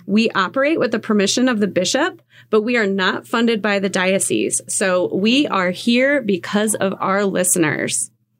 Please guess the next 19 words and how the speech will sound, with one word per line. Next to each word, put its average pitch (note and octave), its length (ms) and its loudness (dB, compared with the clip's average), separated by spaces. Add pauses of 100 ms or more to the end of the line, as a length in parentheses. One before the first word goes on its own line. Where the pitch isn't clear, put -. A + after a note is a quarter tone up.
(580)
Um, F#3 500 -2 (440)
and G3+ 260 2
we G3 160 2
only C4+ 300 2
have C4 400 -2
two A#3 300 2
of A3 100 2
these A3 200 2
main G3+ 280 4
fundraisers F#3 640 0
to F3 80 -2
cover F3+ 220 -2
our E3+ 200 -2
operating F#3 480 2
costs. B3+ 480 -2 (800)
And G#3+ 100 2
that A3+ 140 0
includes G#3 460 0
the F3 320 -2